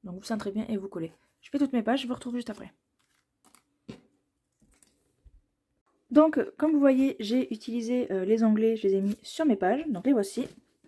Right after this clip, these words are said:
Et j'ai déjà mis dans l'ordre avec, euh, mes doubles pages, donc je vais vous montrer comment,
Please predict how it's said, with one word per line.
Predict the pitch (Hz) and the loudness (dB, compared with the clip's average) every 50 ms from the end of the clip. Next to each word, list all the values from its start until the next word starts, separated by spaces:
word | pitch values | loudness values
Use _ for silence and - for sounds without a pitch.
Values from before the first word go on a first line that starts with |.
| _ _ _ _ _ _ _ _ _ _ _ _ _ _ _ _ _ _ _ _ _ _ _ _ _ _ _ | _ _ _ _ _ _ _ _ _ _ _ _ _ _ _ _ _ _ _ _ _ _ _ _ _ _ _
Et | 240 254 254 | 2 2 4
j'ai | 233 254 233 | 4 4 4
déjà | 233 220 247 240 | 6 6 6 6
mis | 240 254 269 | 6 6 6
dans | 240 233 220 | 6 6 6
l'ordre | 220 233 247 240 262 262 - - | 6 4 2 0 -4 -6 -6 -4
avec, | 208 196 202 202 196 - | -2 -2 -2 -2 -2 -4
euh, | 208 190 | -4 -2
mes | 190 196 | -2 -2
doubles | 196 220 214 220 202 | -2 0 0 0 0
pages, | 208 208 202 196 | 2 0 0 0
donc | 202 190 175 175 180 | -2 -6 -8 -6 -6
je | 190 | -4
vais | 185 196 196 | -4 -2 -2
vous | 202 | -2
montrer | 196 202 202 - 214 | -2 -4 -4 -6 -8
comment, | 208 - 196 185 190 | -8 -6 -6 -4 -2